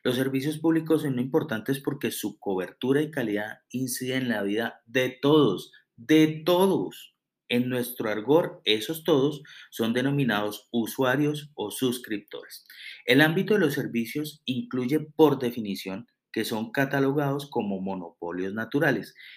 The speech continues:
Entre ellos está la distribución del agua potable, la conectividad al internet, la telefonía móvil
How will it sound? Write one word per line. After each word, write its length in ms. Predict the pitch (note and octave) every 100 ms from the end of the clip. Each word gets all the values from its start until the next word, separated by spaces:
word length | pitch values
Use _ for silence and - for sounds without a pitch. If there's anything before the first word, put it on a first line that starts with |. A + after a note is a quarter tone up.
| -
Entre 480 | A#2 A#2 - G#2+ G#2
ellos 260 | A2 D#3 D3+
está 380 | - A2+ F#2 -
la 140 | - G2+
distribución 520 | G2 - F#2+ F2+ F2+
del 160 | F2+ F2
agua 300 | E2+ F2 -
potable, 720 | G#2 G#2 D3 D3+ D3 C#3+ C#3+ -
la 220 | G2+ F#2
conectividad 540 | - F#2 F2+ - E2+ E2
al 80 |
internet, 680 | G2+ G2+ A2+ B2+ C#3+ C#3 C#3 - - -
la 240 | A2+ A2 G#2+
telefonía 640 | G2 F#2+ F#2 F2 F2 G#2
móvil 480 | C3 B2+ B2 B2+